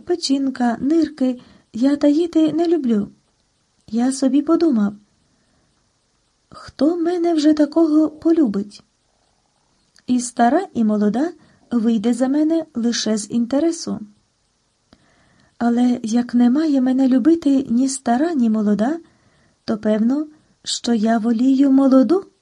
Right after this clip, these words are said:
аніж стару. Але з молодою та біда,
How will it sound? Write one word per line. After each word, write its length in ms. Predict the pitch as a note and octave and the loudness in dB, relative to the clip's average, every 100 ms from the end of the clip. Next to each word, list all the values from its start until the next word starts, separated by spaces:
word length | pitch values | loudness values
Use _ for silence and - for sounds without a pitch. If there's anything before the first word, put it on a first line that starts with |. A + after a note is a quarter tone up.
| _ - | _ -4
аніж 380 | G#3+ G#3+ G#3+ | -2 0 -2
стару. 400 | - - D4+ D4 G#3 _ _ _ _ _ _ _ _ _ _ _ _ _ _ _ _ - | -6 -4 -4 -4 -8 _ _ _ _ _ _ _ _ _ _ _ _ _ _ _ _ -4
Але 480 | A#3+ B3+ B3 A#3+ | 0 2 0 -2
з 80 | A3 | 0
молодою 540 | B3 B3+ C4 C4 C4 C4+ | 2 4 4 4 4 4
та 140 | C4 | 2
біда, 340 | A3+ A#3 E4+ | 0 0 0